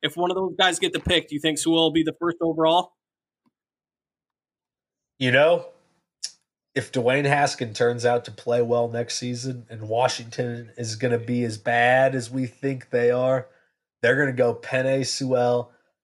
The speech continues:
Speaker 2: Dwayne Haskins flashed a little bit towards the end of the season.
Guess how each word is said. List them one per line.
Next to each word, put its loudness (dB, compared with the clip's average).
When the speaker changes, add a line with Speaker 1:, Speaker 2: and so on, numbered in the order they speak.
Speaker 2:
Dwayne 0
Haskins 0
flashed -2
a -12
little -10
bit -8
towards -8
the -10
end -10
of -16
the -10
season. -8